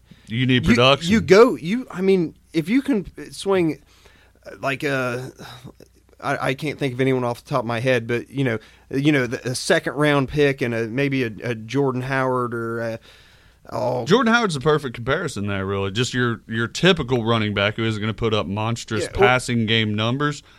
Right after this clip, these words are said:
Speaker 1: I think you can
Speaker 2: or
Speaker 1: pull the trigger
Speaker 2: a
Speaker 1: on
Speaker 2: Kerryon
Speaker 1: that.
Speaker 2: Johnson type player. If you can, if you have one of those in your,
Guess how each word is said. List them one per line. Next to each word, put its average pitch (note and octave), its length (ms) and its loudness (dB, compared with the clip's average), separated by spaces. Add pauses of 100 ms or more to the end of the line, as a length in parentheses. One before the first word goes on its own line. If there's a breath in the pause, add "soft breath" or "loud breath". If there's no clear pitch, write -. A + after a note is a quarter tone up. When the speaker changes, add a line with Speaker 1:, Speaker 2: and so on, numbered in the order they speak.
Speaker 1:
I D3+ 120 4
think G3+ 160 2
you E3 100 2
can B2+ 100 0
Speaker 2:
or - 100 6
Speaker 1:
pull A#2 80 6
the A2+ 80 2
trigger A2 320 0
Speaker 2:
a G3+ 40 -2
Speaker 1:
on F#3+ 80 2
Speaker 2:
Kerryon F#3 540 6
Speaker 1:
that. B2 60 -2
Speaker 2:
Johnson D3 580 -2
type A#2 260 -4
player. A#2 340 -4
If A2+ 120 -6
you F3 120 0
can, E3 360 0
if C3+ 200 -6
you F3 120 -2
have E3+ 200 -2
one D#3+ 180 0
of C#3 60 -2
those C3+ 280 2
in A#2+ 320 -4
your, D3 240 -2